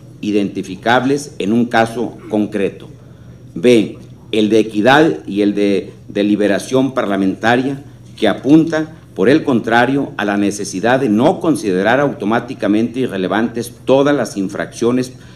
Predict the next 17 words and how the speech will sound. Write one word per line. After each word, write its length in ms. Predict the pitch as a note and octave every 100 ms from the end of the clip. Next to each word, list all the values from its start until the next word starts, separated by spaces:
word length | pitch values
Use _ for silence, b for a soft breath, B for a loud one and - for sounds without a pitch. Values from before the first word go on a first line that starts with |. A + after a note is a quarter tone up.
| B -
procedimentales 1000 | F#2+ F#2+ F#2 F2 F#2 F#2 G#2 A#2+ B2 B2
producidas 840 | - D3 C3 - B2 B2 C3 - B B -
en 140 | G2
una 220 | C3 C#3
tramitación 760 | - G#2 G2 - E2+ - A2+ B2
parlamentaria 840 | A#2+ G2 F2+ E2+ G#2 A2+ B2+ A2 B B
que 160 | F#2 -
culmina 540 | G2+ G2+ A#2+ C3 C3
con 160 | A2 G2
la 80 | F2+
aprobación 720 | F#2+ F#2 E2+ - A2 B2 B2+
de 80 | F#2+
una 240 | A2+ C3
norma 540 | A#2 A2+ A#2+ B2 B2 -
mediante 600 | G2 F#2+ F2+ F#2+ F#2+ F#2
una 180 | G#2 B2+
votación 760 | A2+ F#2+ E2+ - A2 A#2+ B2+